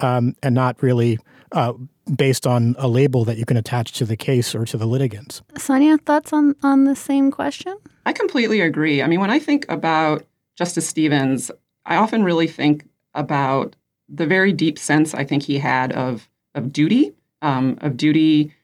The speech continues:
Speaker 3: to his country and to the Constitution and, you know, to other people. And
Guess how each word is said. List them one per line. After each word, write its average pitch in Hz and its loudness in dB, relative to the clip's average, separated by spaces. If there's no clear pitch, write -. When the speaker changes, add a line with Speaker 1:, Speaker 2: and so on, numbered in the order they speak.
Speaker 3:
to 151 -4
his 143 -2
country 160 0
and 123 -2
to 143 -6
the 131 -2
Constitution 151 2
and, 123 -2
you 151 0
know, - -2
to 131 -4
other 131 -2
people. 185 -2
And 156 4